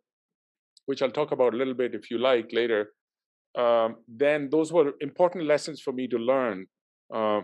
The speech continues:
during those conversations. So I always draw on my experience in the fellowship program for ten years,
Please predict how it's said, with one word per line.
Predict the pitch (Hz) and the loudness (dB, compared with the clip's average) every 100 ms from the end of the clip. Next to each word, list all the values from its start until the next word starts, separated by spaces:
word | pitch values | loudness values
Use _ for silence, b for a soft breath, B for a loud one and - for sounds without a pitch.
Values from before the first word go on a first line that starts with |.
| 113 | -4
during | 117 131 123 | 0 2 2
those | 120 110 | 2 2
conversations. | - 120 107 101 117 117 113 92 - _ _ _ _ _ | 0 -2 0 0 0 0 -4 -6 -10 _ _ _ _ _
So | - 139 | 2 4
I | 127 147 | 6 6
always | 165 180 196 156 | 8 8 8 6
draw | 117 123 143 156 147 - | 4 6 10 10 8 6
on | 131 127 | 0 2
my | 123 | 0
experience | 123 - - 147 151 147 135 - | 0 -6 -4 -2 0 -2 -4 -8
in | 123 | -4
the | 117 110 - _ | 0 -2 -4 _
fellowship | 139 151 - 180 - | 4 4 4 0 2
program | 180 160 165 170 185 _ _ _ _ - | 0 2 0 -2 -4 _ _ _ _ -4
for | 127 | -4
ten | 139 143 | 0 0
years, | 147 151 | 4 2